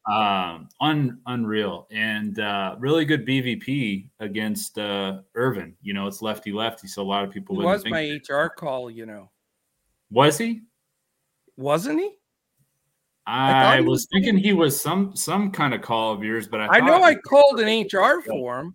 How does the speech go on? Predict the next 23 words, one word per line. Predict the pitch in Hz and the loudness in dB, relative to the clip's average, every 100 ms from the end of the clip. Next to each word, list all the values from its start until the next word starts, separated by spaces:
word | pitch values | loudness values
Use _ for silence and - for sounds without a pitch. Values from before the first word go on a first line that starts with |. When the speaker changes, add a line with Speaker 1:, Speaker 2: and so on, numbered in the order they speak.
| _ | _
Speaker 2:
but | 151 151 | -4 -2
I | 165 | 0
don't | 190 113 | 0 0
Speaker 1:
Yeah. | 180 | 2
Speaker 2:
know. | 180 170 - - _ _ - | 0 -2 -8 -20 _ _ -8
I | 160 | -8
thought | - 156 170 381 | -4 -2 0 0
he | |
was | 523 392 381 | -4 -6 -2
my | 165 | -2
H | 139 135 135 | -2 -6 -6
R. | 131 - | -6 -6
You | 185 | -4
know | 254 | 0
what? | 233 254 | 0 0
I | 226 | 0
have | 220 202 | 0 -2
my | 190 | -6
notes | 165 160 - - | -4 -4 -6 -8
here. | 127 | -10
I | 123 | -10
can | 156 127 123 | -10 -12 -10
look. | 143 | -10